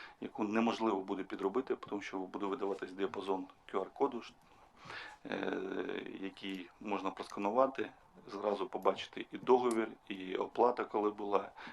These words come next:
і інше. Це більше стосується ко-, е, корпоративних клієнтів. Тому над цим п-, п-, процесом ми працюємо,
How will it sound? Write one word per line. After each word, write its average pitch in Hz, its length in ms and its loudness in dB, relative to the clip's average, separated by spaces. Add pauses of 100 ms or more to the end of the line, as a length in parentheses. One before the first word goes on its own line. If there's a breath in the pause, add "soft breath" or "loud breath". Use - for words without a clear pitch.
(100)
і 101 180 -2
інше. 95 320 -2 (120)
Це - 160 -2
більше 123 300 0
стосується - 400 -2
ко-, - 140 0
е, 98 580 -2
корпоративних 101 640 -2
клієнтів. 95 380 -6 (1120)
Тому 104 320 2
над 95 220 -8
цим 123 160 0
п-, - 240 -14 (220)
п-, - 100 -14 (120)
процесом 101 420 -4
ми 95 80 -4
працюємо, 131 480 -2